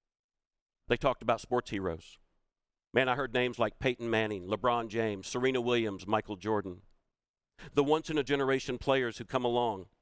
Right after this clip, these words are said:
When they step onto the field, they walk onto the court, they play a game that most people are unfamiliar with. And not only do they play at a high level, they elevate the entire team to a new place. And throughout this entire conversation,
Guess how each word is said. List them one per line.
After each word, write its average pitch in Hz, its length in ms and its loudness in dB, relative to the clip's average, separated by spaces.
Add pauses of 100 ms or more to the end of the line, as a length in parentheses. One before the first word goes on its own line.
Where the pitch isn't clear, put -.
(320)
When 117 140 0
they 117 80 4
step - 260 0
onto 123 180 2
the 107 100 -6
field, 120 340 2
they 104 100 2
walk 110 240 2
onto 110 180 -2
the 98 60 -4
court, 117 300 0
they 104 100 0
play 110 220 2
a 101 40 0
game 104 280 0
that 101 100 -8
most 104 220 -4
people 98 260 -2
are 95 80 2
unfamiliar 98 480 -2
with. 87 220 -6 (800)
And 131 120 0
not 143 200 2
only 160 180 0
do 135 100 -2
they 131 140 2
play 135 220 2
at 123 80 2
a 113 80 4
high 120 160 0
level, 120 280 0
they 104 180 -2
elevate 113 360 0
the 101 100 -6
entire 110 380 -2
team 101 440 -4 (560)
to 107 120 -4
a 101 60 0
new 107 140 -2
place. - 600 -4 (1000)
And 123 100 -2
throughout 139 360 2
this 127 160 -4
entire 131 360 0
conversation, 123 800 -4